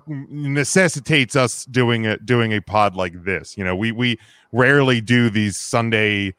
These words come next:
emergency pod sort of situations, but, uh, but here we are. Um, yeah, it's, you know, I, I, I tweeted Friday night when, when the list started coming out that, that, like,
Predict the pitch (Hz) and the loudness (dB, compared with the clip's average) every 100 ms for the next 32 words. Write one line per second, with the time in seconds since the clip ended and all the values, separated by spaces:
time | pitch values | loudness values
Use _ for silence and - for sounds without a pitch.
0 | _ _ _ 98 117 120 104 113 - 107 | _ _ _ -2 2 2 -2 -8 -8 -4
1 | 110 101 92 - 110 95 - 107 101 95 | 0 0 0 -2 -4 -2 -8 -8 -4 -2
2 | 92 90 85 82 90 - 92 87 80 _ | -4 -8 -18 -10 -10 -8 -8 -6 -10 _
3 | _ _ _ _ _ 104 101 101 92 90 | _ _ _ _ _ 0 2 2 2 2
4 | 95 85 76 - 110 104 98 90 82 _ | 2 2 -4 -6 -4 -2 -4 -10 -18 _
5 | _ _ 139 135 117 113 127 - - - | _ _ 0 2 2 0 -4 -6 -10 -12
6 | _ _ _ _ _ _ _ _ _ _ | _ _ _ _ _ _ _ _ _ _
7 | 135 117 117 - 131 123 127 135 139 _ | -4 -2 -2 -2 -4 -2 -2 -2 -4 _
8 | 170 214 208 - 131 127 110 101 104 95 | -2 2 0 4 4 6 4 4 2 2
9 | - _ _ _ _ _ _ _ _ _ | -4 _ _ _ _ _ _ _ _ _
10 | _ _ _ _ _ 156 135 98 147 147 | _ _ _ _ _ -4 -4 -4 -2 0
11 | 127 131 139 131 - _ _ _ _ _ | 2 2 2 0 -6 _ _ _ _ _
12 | _ - - 147 143 - 135 113 101 110 | _ -18 0 2 4 2 -2 0 2 2
13 | 107 98 101 95 107 110 104 98 - | 2 0 -6 -4 -8 -6 -6 -6 -12